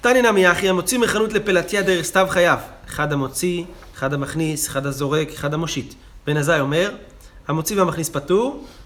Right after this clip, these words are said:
מושיט והזורק חייב. למה? כי לפי בן עזאי, זה לא נח בכלל בכרמלית. כל הסיבה שבן עזאי פוטר, זה כי מהלך כעומד דמי, אבל אם הוא זורק, זה לא נח שם. הוא לא סובר כלותה כמישהו נח.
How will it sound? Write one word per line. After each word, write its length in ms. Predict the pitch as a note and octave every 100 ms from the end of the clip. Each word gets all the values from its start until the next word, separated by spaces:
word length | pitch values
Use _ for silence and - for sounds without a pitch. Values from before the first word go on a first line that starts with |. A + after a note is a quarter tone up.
| -
מושיט 320 | D3 C#3+ G#3 D#3
והזורק 500 | D#3+ C#3 C3+ C#3 -
חייב. 300 | C3+ C#3+ C#3 - - - - - - - - -
למה? 320 | A#2 A#2 B2 C#3+ - - - - - -
כי 460 | - A#2+ B2 B2 B2
לפי 240 | B2+ - D#3
בן 180 | D#3+
עזאי, 500 | D#3+ D3 F#3+ E3 D#3+ E3+ - - - - - - - - - - - - - - -
זה 200 | C3 B2+
לא 120 | C#3 D#3+
נח 160 | D#3
בכלל 260 | D#3+ D#3 E3+
בכרמלית. 680 | D#3+ D#3+ D3+ F3 F#3+ - - - - - - - - -
כל 180 | D#3 G#3
הסיבה 340 | A3 F#3 F#3
שבן 200 | E3+ E3
עזאי 160 | E3 F3+
פוטר, 420 | F3+ D3 G#3 F3+ F#3 - - - -
זה 100 | C#3+
כי 200 | D3 D#3+
מהלך 320 | D#3+ D#3 F3
כעומד 340 | - F3 F3+ F#3+
דמי, 320 | F3 G3 D#3
אבל 120 | A#2+ D3
אם 100 | G3
הוא 80 |
זורק, 540 | E3+ F3 G3 A#3+ - -
זה 120 | B2+
לא 100 | D3
נח 140 | G3 -
שם. 160 | B2 G#2+ - - - -
הוא 80 | C3+
לא 60 |
סובר 240 | F3 G3 F3
כלותה 300 | D#3+ D3 C#3+
כמישהו 360 | C#3 C3+ B2
נח. 140 | A#2